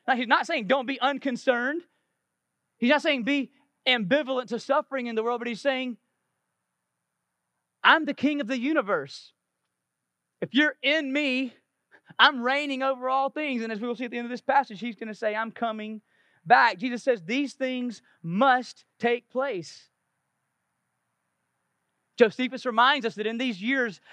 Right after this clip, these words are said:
after the resurrection and during this, this, this, this destruction, these natural disasters and devastations were, were happening, and these people were experiencing this kind of difficulty. And Jesus is trying to encourage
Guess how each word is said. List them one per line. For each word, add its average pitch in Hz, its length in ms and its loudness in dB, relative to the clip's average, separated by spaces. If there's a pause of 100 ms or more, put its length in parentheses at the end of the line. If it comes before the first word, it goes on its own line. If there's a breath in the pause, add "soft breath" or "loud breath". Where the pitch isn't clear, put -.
after 240 240 2
the 233 80 -8
resurrection 247 560 -4
and 202 120 -4
during 247 260 -4
this, 233 140 -6
this, - 260 -10
this, 196 160 -6 (220)
this 226 160 -2
destruction, 233 560 -2
these 208 160 -10
natural 220 360 0
disasters 202 580 -2
and 185 120 -8
devastations 220 720 -4
were, 208 180 -4 (280 loud breath)
were 240 120 6
happening, 202 680 0
and 180 120 -4 (220 soft breath)
these 233 160 -2
people 269 300 -2
were 233 120 -2
experiencing 226 680 -6
this 214 180 -2
kind 214 400 -2
of 190 160 -6 (380)
difficulty. 202 760 -4
And 165 120 -6
Jesus 214 560 -6 (220 soft breath)
is - 180 -4
trying 233 420 2
to 226 120 -8
encourage 233 680 -6